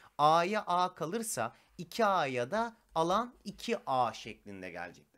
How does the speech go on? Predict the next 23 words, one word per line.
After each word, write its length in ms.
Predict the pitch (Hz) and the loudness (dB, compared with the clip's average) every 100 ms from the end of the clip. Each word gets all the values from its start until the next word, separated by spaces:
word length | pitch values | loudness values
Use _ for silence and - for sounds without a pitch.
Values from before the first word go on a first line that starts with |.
| _ _ | _ _
Tamam 300 | 202 180 113 | -10 -6 -6
mıdır 300 | 98 123 143 | -6 -6 -6
dostum? 320 | 101 101 90 - - - | -6 -8 -12 -18 -20 -12
Şimdi 160 | 131 123 | -8 -6
bizden 260 | 123 208 | -4 -4
istenen 440 | 240 - 143 185 156 | -4 -4 -4 -4 -2
boyalı 340 | 151 180 180 | -2 -2 -2
bölgelerin 600 | 160 113 127 170 226 226 151 | -4 -6 -6 -6 -8 -10 -6
alanları 460 | 139 127 123 110 | -4 -4 -6 -10
toplamı 360 | - - 95 92 | -12 -12 -12 -12
iki 340 | 156 - 143 | -14 -4 -2
A, 120 | 107 - | -2 0
A 340 | 175 175 123 | 2 4 2
daha 300 | 107 165 202 - - | -2 -2 -2 -6 -16
bizden 360 | 160 175 185 190 | -10 -6 -4 -4
istenen 400 | 147 - 107 104 196 | -4 -8 -8 -8 -10
üç 200 | 196 143 | -4 -4
A'nın 240 | 120 214 | -2 -4
sonucu. 380 | 220 151 95 - _ - | -6 -10 -12 -16 _ -6
Ben 160 | 214 | -4
şunu 300 | - 139 160 | -6 -14 -12
bulabiliyorum 580 | 123 113 110 113 101 90 | -8 -8 -6 -8 -8 -10
dostum. 280 | 92 - | -12 -14